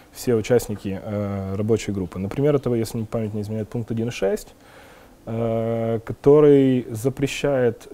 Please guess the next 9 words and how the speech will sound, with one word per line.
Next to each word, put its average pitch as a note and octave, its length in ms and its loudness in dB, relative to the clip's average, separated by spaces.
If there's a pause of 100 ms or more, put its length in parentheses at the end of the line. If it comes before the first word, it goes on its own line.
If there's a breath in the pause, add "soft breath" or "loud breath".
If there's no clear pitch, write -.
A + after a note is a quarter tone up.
(140)
передвижение A#2+ 640 -2
через A2 460 -8
контактную A#2 560 -4
линию E3 300 0
громадского A#2+ 480 -4
транспорту, D#3 640 -6 (800 loud breath)
э, A#2+ 640 -2
приватного, A#2+ 500 0
окрім B2 540 2